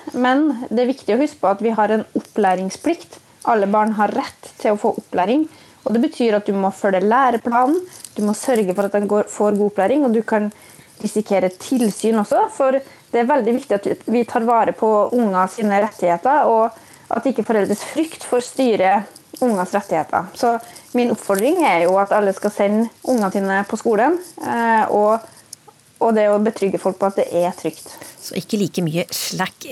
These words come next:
Speaker 2: fremover, altså. Helsesista Tale Marie Krohn Engvik sier at nå må de eldste også få en dato for når de skal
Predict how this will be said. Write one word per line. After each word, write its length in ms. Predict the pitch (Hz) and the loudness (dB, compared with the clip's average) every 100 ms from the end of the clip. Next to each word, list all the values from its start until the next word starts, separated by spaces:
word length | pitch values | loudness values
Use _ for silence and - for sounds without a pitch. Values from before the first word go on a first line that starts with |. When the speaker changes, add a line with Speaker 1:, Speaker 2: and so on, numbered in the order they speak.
| - | -12
Speaker 2:
fremover, 540 | - 185 160 165 185 | -6 -4 -4 -2 -2
altså. 300 | 170 - 175 - - - | -2 -4 -6 -6 -14 -8
Helsesista 560 | - 277 208 240 220 254 | -4 -4 -2 -4 -2 -2
Tale 320 | 262 214 190 196 | 0 0 2 2
Marie 260 | 214 202 | 2 0
Krohn 320 | 208 - 190 220 | -2 0 0 0
Engvik 380 | 196 180 165 - | 0 2 0 -2
sier 320 | 294 196 190 | -2 0 0
at 160 | 196 | -2
nå 80 | - | 0
må 380 | 233 233 196 185 202 | 2 2 4 2 2
de 100 | 269 | 0
eldste 340 | 285 214 - 254 | 0 -2 -2 -4
også 240 | 226 269 | -2 -4
få 160 | - 202 | -2 0
en 80 | 220 | 0
dato 240 | 170 180 | -2 -2
for 140 | 196 220 | -2 0
når 100 | 180 | 0
de 20 | |
skal 300 | 208 - 165 | -2 -4 -4